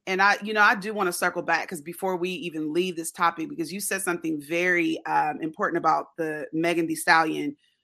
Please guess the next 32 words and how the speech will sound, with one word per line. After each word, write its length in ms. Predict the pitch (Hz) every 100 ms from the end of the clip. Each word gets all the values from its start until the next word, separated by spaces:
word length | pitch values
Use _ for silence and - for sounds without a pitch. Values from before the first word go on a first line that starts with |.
| _
concert. 520 | 190 160 160 143 - _
You 140 | 190
know, 80 | 185
no 240 | 180 208 247
disrespect 720 | 226 - 214 - 196 180 -
to 80 |
my 100 | 180
sister. 480 | 175 - 170 - 165
Like, 220 | 156 156
she's 340 | 151 190 190 175
out 220 | 170 175 175
there, 200 | 170 175
she's, 340 | - 170 -
you 100 | -
know, 140 | 175 165
trying 240 | - 175
to 80 | 175
grind 560 | 160 175 170 170 175 165
and 260 | 156 147 - _ _ _ _ _ _ _ _ _ _ _ _
make 200 | 175 208
her 100 | 208
money 380 | 202 196 196 196
and 100 | 170
do 100 | 185
what 120 | 175
she's 180 | - 170
gotta 280 | 175 160 160
do. 280 | 151 151 139
I 160 | 175 180
understand. 760 | 190 175 - 165 156 131 92 _ _ _ _ _ _ _ _
Um, 520 | 190 196 190 190 190 - _ _ _ _ _ -
my 280 | 185 196